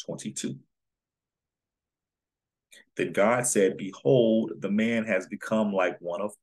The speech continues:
us to know good and evil.'" Amen. "So now, unless he put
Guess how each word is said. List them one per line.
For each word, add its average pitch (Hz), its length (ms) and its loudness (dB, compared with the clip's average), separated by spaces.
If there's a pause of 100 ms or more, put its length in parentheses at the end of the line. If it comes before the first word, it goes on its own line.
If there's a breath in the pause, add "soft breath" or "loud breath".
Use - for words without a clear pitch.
us - 480 4 (540 soft breath)
to - 120 -6
know 95 500 2
good 85 480 -4 (140)
and 73 260 -10
evil.'" 80 400 -6 (440)
Amen. 76 460 -6 (260)
"So 82 220 0
now, 92 420 2
unless 82 440 0
he 76 140 -8
put - 420 -2